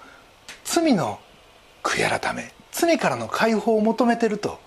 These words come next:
ちゃんと答えれるでしょうか。なんかこの世の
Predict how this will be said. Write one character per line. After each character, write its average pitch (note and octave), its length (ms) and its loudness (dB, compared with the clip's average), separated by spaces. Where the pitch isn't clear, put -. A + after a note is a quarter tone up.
ち - 120 0
ゃ - 240 0
ん A#3+ 120 4
と - 240 -6
答 - 260 0
え - 160 -6
れ E3+ 60 -8
る G3 80 -6
で A#3+ 120 4
し - 140 0
ょ - 100 -8
う - 40 -8
か。 - 300 -4
な F#3+ 120 2
ん A#3 80 0
か C#3 240 -2
こ - 180 -2
の G#3 100 2
世 D#3 160 0
の G#2 200 -14